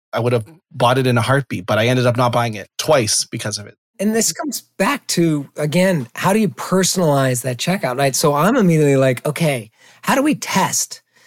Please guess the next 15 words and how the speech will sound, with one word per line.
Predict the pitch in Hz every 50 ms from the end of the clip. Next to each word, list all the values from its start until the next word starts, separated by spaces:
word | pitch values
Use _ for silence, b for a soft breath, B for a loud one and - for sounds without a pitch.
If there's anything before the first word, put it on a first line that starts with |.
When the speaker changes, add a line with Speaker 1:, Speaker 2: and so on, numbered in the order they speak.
| b b b b -
Speaker 2:
First | 247 277 - -
thing | 254 233 208
I | 175 156
would | 147 139
test | - - 160 151 139 - -
is | 147 147 139 123
don't | - 156 156 175 175
show | - - - 151 147 151 151 151 151
the | 131 131 143 139 139 135 135 131 120
free | - - - - 170 147 147 147 151 151 151 156 151 143 147 - _
shipping | - - - 156 127 120 151 143 143 135
at | 131 120
thirty | - - 147 127 127 131
dollars | 127 131 127 127 127 127 127 123 123 123 120 - - -
message. | 185 196 220 - - - - - - _